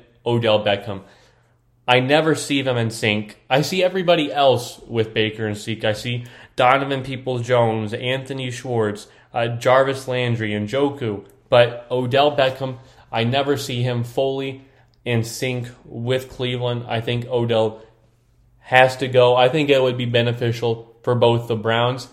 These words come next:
and for Odell to have a mutual party, you know, be traded for Odell to kind of kickstart Baker and this, and it never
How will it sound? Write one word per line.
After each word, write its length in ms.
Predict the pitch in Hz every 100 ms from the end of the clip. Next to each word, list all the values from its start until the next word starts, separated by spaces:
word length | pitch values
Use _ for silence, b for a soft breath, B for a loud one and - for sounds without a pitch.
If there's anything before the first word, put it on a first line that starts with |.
| _ _ _ -
and 280 | 151 151
for 160 | 139 123
Odell 560 | 120 113 113 117 117 B B B
to 80 | 120
have 240 | 120 117
a 60 | 113
mutual 380 | 113 117 117 110
party, 360 | 110 110 110
you 180 | 110 110
know, 120 | 107
be 140 | 104 104
traded 420 | - 147 127 120
for 120 | 123
Odell 440 | 110 107 101 104 B B B
to 80 | 120
kind 260 | 120 113
of 60 | 107
kickstart 880 | - 139 127 - 123 120 117 - 120
Baker 420 | 123 123 120 117
and 100 | 113
this, 280 | 113 117 117
and 120 | 113
it 200 | 110 117
never 580 | 123 120 120 120 117 -